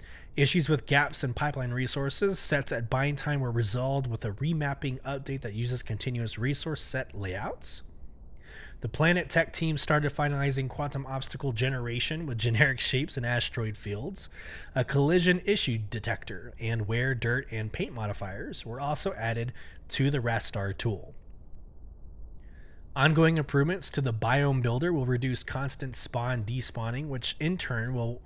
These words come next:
relieve the physics team of large destruction queues. Water can now be simulated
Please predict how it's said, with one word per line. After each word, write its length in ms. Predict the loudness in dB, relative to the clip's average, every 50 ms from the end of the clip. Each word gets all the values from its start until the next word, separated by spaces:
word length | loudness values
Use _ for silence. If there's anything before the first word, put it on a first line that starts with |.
| -6 -2 0
relieve 640 | 2 2 2 2 2 2 2 2 0 0 -2 -4 -8
the 280 | -4 0 2 2 2 2
physics 340 | 0 -2 -4 -4 -4 -6 -6
team 300 | -4 -4 -4 -4 -6 -8 -10 -12 -12 -12 -12 -10 -4 0
of 140 | 0 2 2
large 400 | 4 4 6 4 4 2 0 0
destruction 600 | 0 0 2 2 2 2 2 0 0 -2 -2 -4 -6
queues. 580 | -8 -8 -8 -8 -8 -8 -8 -6 -6 -6 -6 -10 -12 -16 -16 -18 -18 -18 -10 -4 -2
Water 200 | 0 0 0 0
can 140 | 0 2
now 100 | 2 2
be 120 | 2 2 2
simulated 600 | 2 2 0 0 -2 -2 -2 0 0 -2 -2